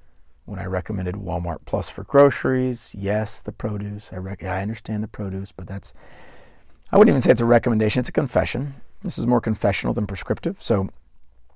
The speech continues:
um, you can learn from my mistakes. But I, yeah, I'm still sticking with Walmart, guys. Despite the, despite the fan hate mail, I'm still sticking with Walmart. I'll let you know when I, when I bug out. Okay, so for me financially, how do I organize my own finances?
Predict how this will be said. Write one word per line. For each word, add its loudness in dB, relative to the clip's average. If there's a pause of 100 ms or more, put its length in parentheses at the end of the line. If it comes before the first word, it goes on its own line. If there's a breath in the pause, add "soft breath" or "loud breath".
(320)
um, -2 (720)
you -6
can -2
learn 0
from -4
my 0
mistakes. -8
But -4
I, 0
yeah, 0
I'm -12
still -4
sticking -2
with -4
Walmart, -2
guys. -8 (960)
Despite -6
the, -2
despite -2
the -8
fan -2
hate -2
mail, -2
I'm -8
still -6
sticking -2
with -2
Walmart. -2 (840 soft breath)
I'll -2
let 0
you -2
know -4
when -8
I, -8
when -10
I -4
bug -2
out. 2
Okay, 10 (440 soft breath)
so 8
for 6
me 10
financially, 6
how 8
do 12
I 12
organize 10
my 10
own 10
finances? 0